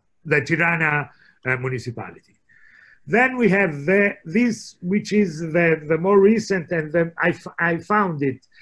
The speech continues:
the more interesting, uh, uh, source, uh, uh,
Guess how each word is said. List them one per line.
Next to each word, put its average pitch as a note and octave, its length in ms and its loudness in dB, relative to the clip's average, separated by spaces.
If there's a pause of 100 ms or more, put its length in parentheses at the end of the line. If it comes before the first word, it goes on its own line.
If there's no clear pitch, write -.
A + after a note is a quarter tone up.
(280)
the C#3+ 100 2
more F#3 300 4
interesting, E3+ 960 0
uh, A#2+ 180 0 (100)
uh, B2 520 0 (260)
source, G3 580 2
uh, A#2+ 260 2 (400)
uh, B2+ 280 0